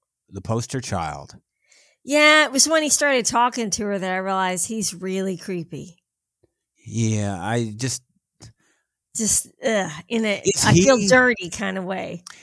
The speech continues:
Speaker 1: Is he more of a, I don't know, an example of what kids nowadays are a part of, where they don't have
Speaker 2: Oh, I
Speaker 1: real
Speaker 2: hope not.
Speaker 1: conversations with people?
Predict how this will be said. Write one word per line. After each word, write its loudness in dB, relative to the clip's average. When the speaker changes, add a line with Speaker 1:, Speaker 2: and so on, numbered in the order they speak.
Speaker 1:
Is 2
he 4
more 2
of 0
a, -2
I -4
don't 0
know, 0
an -2
example -2
of -4
what -2
kids 0
nowadays -2
are -4
a -6
part -2
of, -4
where -4
they 0
don't 0
have -6
Speaker 2:
Oh, -10
I -10
Speaker 1:
real 2
Speaker 2:
hope -4
not. -4
Speaker 1:
conversations -2
with -6
people? -6